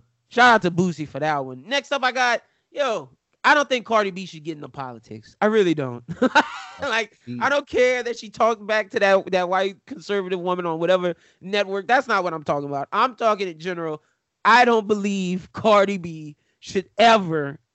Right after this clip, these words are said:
Speaker 1: ever, ever, ever, ever, ever, ever get in politics. And I know niggas gonna be like, "Lyndon, people can change. People can do this." Do you realize how much school Cardi B has to go to before I can
Speaker 2: Yeah,
Speaker 1: even
Speaker 2: bro.
Speaker 1: consider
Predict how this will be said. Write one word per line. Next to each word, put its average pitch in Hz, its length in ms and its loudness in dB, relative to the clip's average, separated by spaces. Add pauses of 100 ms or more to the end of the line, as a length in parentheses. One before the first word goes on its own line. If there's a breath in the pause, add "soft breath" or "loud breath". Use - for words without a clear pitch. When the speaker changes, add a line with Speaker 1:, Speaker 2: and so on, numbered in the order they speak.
Speaker 1:
ever, 254 340 4
ever, 208 360 -2
ever, 165 300 -6 (100)
ever, 208 340 4
ever, 139 240 -8
ever 123 380 -14 (260)
get 180 180 -2
in 180 60 -12
politics. 160 400 -4
And 180 80 -4
I 202 60 -4
know 208 100 -8
niggas 208 120 -4
gonna 190 120 -6
be 185 80 0
like, 160 220 2 (240 soft breath)
"Lyndon, 294 440 0
people 302 280 2
can 226 240 -8
change. 285 480 -2
People 302 180 -2
can 277 120 -8
do 269 120 -6
this." 247 300 -2 (480)
Do 190 100 -6
you 233 180 -4
realize 285 300 2
how 240 120 -2
much 208 180 -4
school 202 260 -2
Cardi 185 260 2
B 180 160 -4
has 185 220 0
to 165 60 -8
go 165 240 0
to 196 260 -4
before 196 500 -6
I 226 120 2
can 196 160 -10
Speaker 2:
Yeah, - 160 -6
Speaker 1:
even 196 140 -8
Speaker 2:
bro. - 100 -12
Speaker 1:
consider 196 440 -2